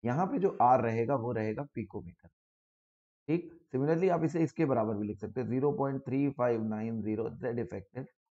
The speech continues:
divide by आर स्क्वायर प्लस ज़ीरो पॉइंट सेवन फ़ोर फ़ोर। ये ज़ीरो पॉइंट थ्री फ़ाइव नाइन आएगा जब आर रहेगा एंगस्ट्रॉम में। तो आपको बस यही देखना था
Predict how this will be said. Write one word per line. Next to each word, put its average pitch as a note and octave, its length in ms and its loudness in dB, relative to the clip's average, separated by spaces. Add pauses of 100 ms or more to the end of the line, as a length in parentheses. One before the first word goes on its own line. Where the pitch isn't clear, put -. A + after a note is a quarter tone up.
(640)
divide G#2+ 340 -2
by B2 140 0 (180)
आर A#2 220 4
स्क्वायर A#2 340 -6 (600)
प्लस C3+ 240 0
ज़ीरो B2 300 2
पॉइंट B2+ 240 -4
सेवन F#2 280 -6
फ़ोर E2 200 -10 (160)
फ़ोर। G3+ 140 -14 (320)
ये C3+ 80 4
ज़ीरो C#3 220 2
पॉइंट F3+ 220 -2
थ्री E3 140 2
फ़ाइव E3 220 2
नाइन D#3 200 -2
आएगा C#3 220 2
जब D3 260 0
आर A#2 200 4
रहेगा G#2 340 -2 (100)
एंगस्ट्रॉम G2 500 -12
में। C#2+ 100 -14 (360)
तो A#2+ 40 0
आपको C3 200 -2
बस D#3 140 2
यही B2 220 0
देखना A2 300 -2
था - 140 -6